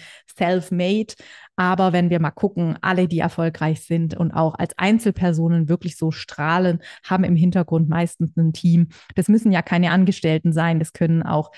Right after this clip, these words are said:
Freelancer sein, die dich für ein paar Stunden im Monat unterstützen oder so. Aber das ist kein, ja, Zeichen dafür, dass du's eben nicht hinbekommst, sondern ganz im Gegenteil. Das ist ein Zeichen dafür, dass du genau weißt, was du gut kannst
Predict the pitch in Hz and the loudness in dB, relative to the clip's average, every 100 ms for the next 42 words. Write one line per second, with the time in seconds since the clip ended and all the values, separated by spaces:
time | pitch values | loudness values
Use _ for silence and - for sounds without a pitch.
0 | - - - 226 208 190 190 180 165 160 | -20 -20 -2 2 4 4 2 2 0 0
1 | 160 160 160 - - 160 - 156 - - | 0 0 -4 -6 -4 -4 -2 -2 -2 2
2 | 196 170 170 160 160 156 - 160 156 - | 2 2 2 2 2 0 0 -2 -4 -6
3 | 156 - 156 151 160 160 160 156 - - | -8 -6 -6 -4 -2 -2 -2 -4 -6 -18
4 | - - 165 165 175 - - - - 165 | -10 -2 0 0 -2 -4 -10 -12 -4 0
5 | 175 180 165 _ _ _ - 170 - 156 | 2 2 0 _ _ _ -4 -4 -4 -2
6 | 170 185 185 151 156 202 170 160 160 - | 0 2 0 0 -2 0 0 -2 -6 -4
7 | 170 170 160 - 175 180 - 165 160 190 | 0 2 0 0 0 0 -2 0 2 0
8 | - - - _ - 165 165 160 151 - | -2 -20 -20 _ -4 0 0 0 -2 -4
9 | 156 139 165 - 139 - 160 - 160 151 | -6 -2 -4 -2 -4 -2 -4 -6 -6 -6
10 | - 247 240 185 196 180 165 160 156 156 | -2 -2 0 0 0 -2 -4 -2 0 2
11 | 160 156 160 - 240 - 226 240 - 196 | 2 0 -2 -2 -4 -2 -2 -2 -2 0
12 | 190 196 - | 2 0 -4